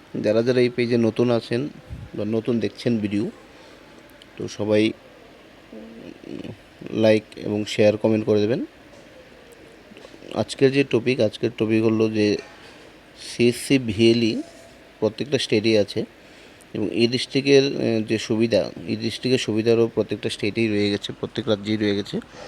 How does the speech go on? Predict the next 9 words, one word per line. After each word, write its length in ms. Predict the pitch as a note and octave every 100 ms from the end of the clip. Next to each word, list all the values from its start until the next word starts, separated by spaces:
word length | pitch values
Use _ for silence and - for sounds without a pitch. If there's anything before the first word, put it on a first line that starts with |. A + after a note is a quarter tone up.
| - - - - - -
তো 80 | - -
ত্রিপুরা 340 | C3 B2 C#3
থেকে 500 | C#3 C#3+ D3+ D3+ E3 F#3 G#3 - - - - - -
সিএসসি 760 | - - C3 - - E3 D#3+
মারপথে 640 | D#3+ C3+ A#2+ A#2 G#2 G#2 C4 - - - - - - -
ভিএলই 380 | G#2 A#2 A#2
তারা 320 | B2 G#2+ A#2 D#4+ - - - - - - -
বা 320 | G#2+ G#2 G2+ G2+ - - - - - -
অন্যান্য 640 | A2 A2 A2 A2 A2 G2+